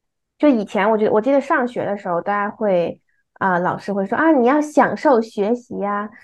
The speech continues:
你要怎么怎么享受快，就是感受到学习中的快乐，你就不会累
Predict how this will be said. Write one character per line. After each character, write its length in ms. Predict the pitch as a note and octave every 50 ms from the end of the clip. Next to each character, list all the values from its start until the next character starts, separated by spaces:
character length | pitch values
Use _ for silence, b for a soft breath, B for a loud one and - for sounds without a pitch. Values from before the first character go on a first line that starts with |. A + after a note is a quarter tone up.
| B B B
你 120 | - A3+
要 140 | A#3+ C4 C4 B3+
怎 200 | B3+ - G#3+ G#3+
么 100 | G#3+ A#3
怎 140 | A#3+ A#3
么 160 | G3+ F#3+ G3+ A3
享 340 | A3+ - - G#3 F#3 -
受 200 | G3+ - C4+ B3+
快， 360 | B3 - - - D#4 C#4 A#3+ -
就 120 | - -
是 160 | A#3+ A#3 A3+ G#3+
感 280 | A3 - G#3 G3+ - G3+
受 100 | B3 B3+
到 140 | B3 A3+
学 160 | A3 A3 A3+ A3
习 100 | A#3 A#3+
中 100 | B3 B3
的 120 | A#3 A3+
快 240 | - - - C#4 A#3+
乐， 100 | A3 G#3
你 80 | G3+
就 80 | G3 G3
不 160 | - A3 G#3
会 160 | A3 C4 B3+
累 300 | B3 B3+ C4+ C#4+ C#4+ C4